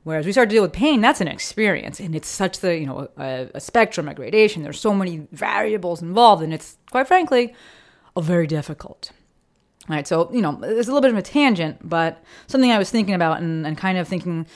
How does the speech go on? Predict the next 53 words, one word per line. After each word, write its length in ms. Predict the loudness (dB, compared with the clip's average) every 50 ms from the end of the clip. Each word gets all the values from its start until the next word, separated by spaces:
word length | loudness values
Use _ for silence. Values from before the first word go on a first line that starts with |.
| -20 -20 -20 -6 -2
as 160 | 0 2 4
I 60 | 6 4
was 120 | 4 6
also 280 | 6 4 4 4 2 -2
thinking, 280 | -2 -4 -4 -4 -4
like, 100 | -6 -6
why 380 | -6 -4 2 4 6 6 6 4
do 100 | 2 0
we 160 | -2 -2 -2
do 220 | 0 0 2 2
things 200 | 2 0 0 -2
like 200 | -4 -6 -6 -6
this? 180 | -6 -8 -6 -6
And, 180 | -6 -8 -8 -6
you 100 | -8 -8
know, 100 | -8 -10 -4 2
part 200 | 4 4 6 6
of 60 | 4
it 60 | 2
is 60 | 2
our, 160 | 0 -2 -2 -4 -4
our 100 | -4 -2
brain's 360 | -2 0 0 0 0 -2 -2
natural 340 | 0 0 0 -2 -4 -6 -4
tendency. 360 | -2 -2 -2 -2 -4 -6 -6
We 80 | -2
wanna 160 | -2 -2 -2 -2
put 220 | 0 0 0 0
things 240 | 0 0 0 0 -2
in 80 | -4
boxes. 420 | -4 -2 0 0 0 -2 -4 -4 -4
We 80 | -4
wanna 220 | -4 -4 -4 -6 -6
categorize 640 | -2 0 2 2 2 2 0 -2 -2 -2 -4 -4
them 160 | -6 -8 -8
kind 200 | -6 -6 -6 -6
of 80 | -8 -8
safe 300 | -6 -4 -4 -4 -4 -6
or 80 | -8 -6
unsafe. 500 | -6 -4 -6 -6 -6 -8 -10 -10 -12 -16 -20 -20 -20 -20 -20 _ _ -14
Uh, 200 | -12 -12 -10 -8
it's, 260 | -8 -8 -8 -8 -12 -14
it's 180 | -16 -14 -10 -6
just 240 | -6 -6 -6 -6 -10 _ _ _ _ _ _ _ _
how 360 | -18 -12 -4 0 0 2 2
our 140 | 0 -2 -4
brains 560 | -4 -6 -6 -6 -8 -10 -12 -14 -16 -20 -20 _ _ _ _ _ _
work. 340 | -6 -6 -4 -4 -6 -8 -14 -20 -20 -20 -14 _
But 140 | -6 -4 -2
I 80 | -2
love 340 | 0 2 4 4 4 4 4
this 160 | 0 -4 -4
discussion, 840 | -6 -10 -12 -12 -10 -4 0 0 0 0 0 -4 -6 -6 -6 -10 -10